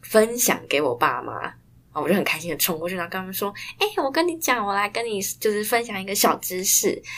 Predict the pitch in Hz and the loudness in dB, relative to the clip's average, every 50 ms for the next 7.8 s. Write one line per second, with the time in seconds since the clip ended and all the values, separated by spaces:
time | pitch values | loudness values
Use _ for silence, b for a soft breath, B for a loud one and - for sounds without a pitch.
0 | B B B 151 156 175 190 - 196 - 151 147 - 160 147 147 156 180 151 156 | B B B 0 0 0 2 0 -2 -4 -4 -2 2 4 4 4 4 2 0 0
1 | 151 143 117 82 - - - 156 147 143 143 160 B B B B - - 160 131 | 0 0 -2 -2 -4 -4 -2 -2 0 0 -2 -4 B B B B 0 2 4 4
2 | 135 147 143 147 143 143 147 147 147 143 139 135 135 139 135 135 156 - - - | 4 2 0 0 2 2 2 0 0 -4 -8 -12 -12 -8 -6 -4 -4 -4 -4 -4
3 | 73 76 - - - - B B B B B B B B - _ - - _ _ | -6 -10 -10 -10 -12 -12 B B B B B B B B -20 _ -20 -20 _ _
4 | _ _ _ _ _ _ - - - 320 320 269 196 180 180 175 170 170 165 156 | _ _ _ _ _ _ -20 -4 0 2 4 4 4 2 2 0 -4 -6 -6 -8
5 | 156 B B B B B B B 262 311 311 233 185 - - 185 185 180 180 180 | -8 B B B B B B B 2 4 4 4 4 2 2 0 0 0 -2 -4
6 | 175 165 160 156 143 147 - 165 165 165 165 165 165 160 180 180 165 - - - | -4 -4 -2 -2 -2 -2 -4 -4 -4 -2 -2 -2 -2 0 0 0 0 0 -2 -6
7 | - - - - - 185 165 156 - - 151 151 - - 143 | -8 -6 -4 -2 0 0 0 -2 -4 -4 -4 -2 -2 -2 -2